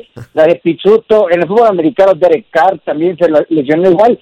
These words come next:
Es una de las lesiones más comunes que hay en la, en el fútbol americano, pero bueno, ya sabemos que Schutz quería hacer escándalo en redes sociales. Y la otra, eh, yo creo que ese tipo de tacleos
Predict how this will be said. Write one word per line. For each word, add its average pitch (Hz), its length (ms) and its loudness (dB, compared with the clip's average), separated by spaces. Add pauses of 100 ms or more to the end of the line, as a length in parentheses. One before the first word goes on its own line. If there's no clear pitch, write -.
(160)
Es 226 200 2
una 262 160 0
de 233 80 2
las 196 100 4
lesiones 202 320 2
más 220 220 -2
comunes 202 440 -2
que 185 120 0
hay 190 160 4
en 165 100 -6
la, 151 140 -8
en 151 100 -8
el 151 80 -6
fútbol 190 220 -2
americano, 196 480 -2 (320)
pero 156 160 2
bueno, 180 180 2
ya 190 160 2
sabemos 175 260 0
que 143 100 -8
Schutz 175 220 -6
quería 151 200 2
hacer 156 220 2
escándalo 143 440 0
en 131 80 -2
redes 147 220 2
sociales. 123 400 -2 (360)
Y 151 120 -4
la 180 160 4
otra, 202 340 -2 (680)
eh, 185 340 2
yo 233 180 0
creo 277 160 0
que 294 80 -4
ese 233 160 -2
tipo 254 300 0
de 226 100 2
tacleos 220 560 0